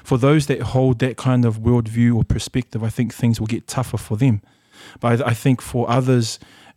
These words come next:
you know, we, it's just gonna be life as usual. I think. I think that's, that's the, that's the reality that I'm starting to see, uh, moving back to New Zealand. But I think for those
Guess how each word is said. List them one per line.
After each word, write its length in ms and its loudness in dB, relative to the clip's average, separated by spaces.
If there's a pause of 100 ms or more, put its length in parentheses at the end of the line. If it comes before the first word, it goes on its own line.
you 120 -2
know, 100 2
we, 220 -6 (120)
it's 400 -4
just 160 -4
gonna 140 2
be 180 2
life 480 -2
as 220 -2
usual. 300 0
I 80 -4
think. 280 -6
I 60 -2
think 240 -2
that's, 220 -6 (140)
that's 260 -8
the, 280 -6
that's 260 -6
the 100 -2
reality 340 2
that 160 0
I'm 180 0
starting 300 -2
to 140 -6
see, 340 -4 (480)
uh, 120 0
moving 340 2
back 220 -4
to 120 -8
New 100 0
Zealand. 300 -2
But 100 0
I 60 2
think 220 0
for 140 -2
those 380 2